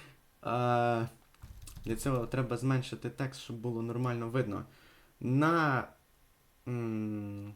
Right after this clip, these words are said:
дев'яносто четвертій стрічці переходимо в програмний код програми.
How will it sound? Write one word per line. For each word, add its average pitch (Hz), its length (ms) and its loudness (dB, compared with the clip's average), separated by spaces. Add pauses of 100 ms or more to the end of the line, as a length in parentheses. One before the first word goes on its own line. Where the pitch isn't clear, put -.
(880)
дев'яносто 151 560 6
четвертій 143 520 0
стрічці - 560 -2 (140)
переходимо 131 720 2
в 110 100 -4
програмний 127 640 0
код - 280 0
програми. 123 580 0